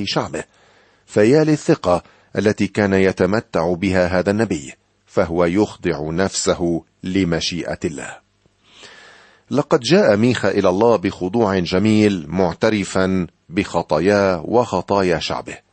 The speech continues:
والله رد على صلاة النبي. والآن يزداد ميخا فصاحة فيطرح السؤال التالي في الآية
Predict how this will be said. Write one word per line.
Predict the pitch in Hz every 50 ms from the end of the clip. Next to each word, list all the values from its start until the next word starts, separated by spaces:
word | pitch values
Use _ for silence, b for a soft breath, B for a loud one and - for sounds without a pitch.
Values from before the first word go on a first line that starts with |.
| _ _ _ _ _ _ _ _
والله | - 82 85 92 98 104 95 90 92 90 95
رد | 117 151 151 185 156 92 87 87 85 78 - _ _ _ _ _ -
على | - 65 76 85 85 82 78 76
صلاة | - - 82 80 78 76 -
النبي. | 101 101 110 117 131 156 135 87 71 - _ _ _ b b b b b b b b b b b
والآن | - 107 113 - 156 160 160 147 143 143
يزداد | 147 139 110 95 90 147 170 180 117 113
ميخا | 110 117 131 139 123 - 110 104
فصاحة | - - 101 - - 156 165 156 - - 113 - - 117 113 117 120 117 110
فيطرح | - - 104 104 123 151 - - - 87 95 - 107
السؤال | 92 - - - 95 - - 131 131 104
التالي | 90 - - - 123 113 98 101 101 101 98 101 98 92
في | - - 87
الآية | 80 - - 95 95 92 85 80